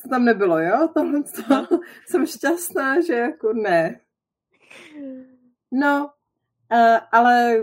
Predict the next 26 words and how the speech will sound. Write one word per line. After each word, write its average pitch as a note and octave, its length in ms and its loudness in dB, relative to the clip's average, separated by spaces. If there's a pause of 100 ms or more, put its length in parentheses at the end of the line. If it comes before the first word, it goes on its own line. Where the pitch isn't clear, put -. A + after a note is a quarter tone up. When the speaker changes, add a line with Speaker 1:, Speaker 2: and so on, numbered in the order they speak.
(500)
Speaker 1:
anebo A#3 280 0
předtím A#3 500 -2
jsem A3+ 420 -2
si - 140 -12
přečetla A3+ 480 0
Love G#3+ 420 0
Hypothesis, A3+ 1000 -4
který A3 680 -4
mě A3+ 280 -2
jako D4 180 0
Speaker 2:
Mhm. G#3+ 100 -6
Speaker 1:
moc A3+ 220 -4
bavilo. G3 600 -2 (1000)
Bohužel D4+ 500 2
do B3 120 -4
momentu, A3+ 600 0
kdy A3 160 -4
jsem A#3+ 220 -6
zjistila, A3+ 560 -6
že A#3+ 160 -8
to A#3 100 -8
je A3+ 100 -6 (180)
fucking A#3+ 420 -2
rail A3+ 240 0
of A3+ 160 -8
fanfikce. - 840 -8